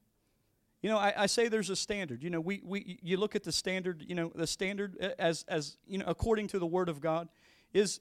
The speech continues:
is ten percent. That's, that's a standard given to every believer. And I, I believe if it's found in Malachi chapter three, you know, and, and you can read that. It's found in other passages, but it's, it's a standard.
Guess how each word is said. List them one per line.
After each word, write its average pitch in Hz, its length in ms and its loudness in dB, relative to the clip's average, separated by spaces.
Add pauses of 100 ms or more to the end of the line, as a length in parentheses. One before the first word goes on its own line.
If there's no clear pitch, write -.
is 240 220 -4
ten 143 220 0
percent. 107 360 -12 (720)
That's, 247 200 2
that's 233 260 0
a 220 60 -4
standard 180 460 -4
given 180 240 2
to 170 80 4
every 180 200 2
believer. 156 380 -2
And 131 100 -2
I, 165 280 -2
I 165 80 2
believe 175 260 0
if 170 120 -8
it's 160 220 -6
found 175 220 -2
in 170 80 -4
Malachi 165 420 -4
chapter 165 320 -2
three, 202 240 -6
you 139 180 0
know, 156 160 4 (380)
and, 170 200 4
and 170 260 0
you 185 160 0
can 185 180 -2
read 190 200 0
that. 123 180 2
It's 156 100 -2
found 220 260 0
in 208 80 2
other 185 200 -2
passages, 170 640 -4 (480)
but 190 100 6
it's, 202 180 2
it's - 220 0
a 196 60 0
standard. 180 640 -2